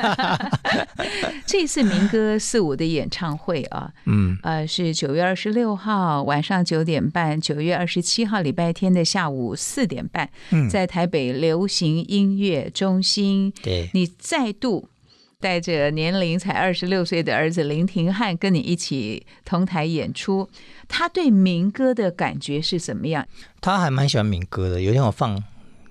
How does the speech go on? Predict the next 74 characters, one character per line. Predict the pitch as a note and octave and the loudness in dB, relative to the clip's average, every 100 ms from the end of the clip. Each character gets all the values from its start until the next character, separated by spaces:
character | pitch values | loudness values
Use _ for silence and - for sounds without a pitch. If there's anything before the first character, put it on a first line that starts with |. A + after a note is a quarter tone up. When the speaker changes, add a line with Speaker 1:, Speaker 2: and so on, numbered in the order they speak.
| - | -6
Speaker 2:
歌 | A2+ G#2 G#2+ G#2 | 0 2 2 0
《龙 | G2+ | 0
的 | G#2 | 0
传 | G#2 F#2 | 0 -2
人》 | |
给 | F2 | -2
他 | E2+ | -4
听， | F2 G#2 F#2+ | -4 -4 -6
他 | - | -4
觉 | D#3+ D#3+ | -4 0
得 | |
，“诶， | D3 | 0
这 | D3+ | 0
歌 | C3+ B2+ | 0 2
蛮 | F#2+ | 2
酷 | G2+ - G2 | -2 -2 -4
的。” | - - _ - - _ - | -4 -12 _ -20 -20 _ -6
然 | B2+ | 0
后 | B2+ | 2
我 | |
就 | G#2 | 2
说 | G#2+ A#2 | 2 2
，“你 | F#2+ | 2
知 | A#2 | 2
道 | G2 G2 | 0 0
原 | E3+ G#2 | 0 -2
主 | G2+ | 0
唱 | G2+ F#2+ | 0 0
是 | G2 | 0
谁 | - B2+ | -2 -4
吗？” | B2 B2+ - - | -6 -8 -12 -6
他 | G#2+ | -2
说 | A2 | 0
，“是 | - | 0
王 | F#2+ F#2+ | 0 0
力 | G2+ E2 | 0 -2
宏。” | A#2+ C3 - - - | -4 -6 -8 -14 -2
我 | G#2 | 0
说 | A#2+ | 2
，“不 | C#3 | 0
是， | C#3 | 2
不 | A#2 | 2
是， | A#2+ C#3 B2+ C#3 | 2 2 0 0
<laughs> | A#2 D#3+ | 0 0
是 | - D#3 | 0 2
李 | B2+ | 2
健 | G#2+ D3+ - C3 | 2 0 0 -2
富 | E3 B2+ | 0 0
大 | A#2+ A2+ | 2 0
哥。” | G#2+ G#2+ A2+ - - - - | 0 0 0 -4 -10 -10 -10
所 | - E3 | 0 2
以 | |
他 | D#3+ | 4
们 | D#3+ D3 | 2 2
民 | B2+ | 2
歌 | C3 B2+ B2+ | 2 2 2
离 | A2 G2+ | 2 2
他 | A#2 | 2
们 | A2 | 2
太 | A#2 | 0
遥 | G#2 F2+ F#2 | 0 0 0
远 | A2 A#2+ | -4 -6
了。 | C3 C3+ - - - | -8 -10 -14 -20 -2
但 | E3 | 0
是 | F3 | 2
我 | F#3 A2 | 2 2
觉 | G#2+ | 2
得 | G#2+ | 2
他 | A2 C3+ | 2 2
能 | C3 G#2+ | 2 2
够 | A#2+ A2 | 2 2
去 | - A2 G2+ G2 | 2 2 4 2
欣 | F#2+ C3+ B2+ | 0 0 0
赏 | B2 G#2 A2 | 0 -2 -6